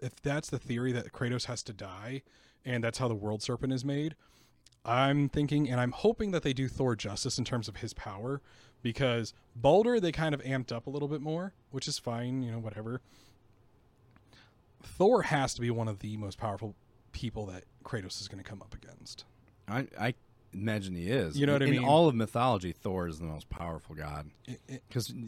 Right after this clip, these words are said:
Speaker 2: 'cause
Speaker 1: Eh.
Speaker 2: Mjolnir, Mjolnir is the most powerful weapon to, to ever be wielded by a god.
Speaker 1: True. Um, but it, the idea, though, is, is that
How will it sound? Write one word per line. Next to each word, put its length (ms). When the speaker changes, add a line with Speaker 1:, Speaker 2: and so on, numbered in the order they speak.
Speaker 2:
'cause 300
Speaker 1:
Eh. 40
Speaker 2:
Mjolnir, 420
Mjolnir 400
is 140
the 60
most 220
powerful 480
weapon 520
to, 160
to 140
ever 180
be 120
wielded 420
by 180
a 60
god. 280
Speaker 1:
True. 300
Um, 400
but 200
it, 220
the 240
idea, 260
though, 200
is, 160
is 120
that 300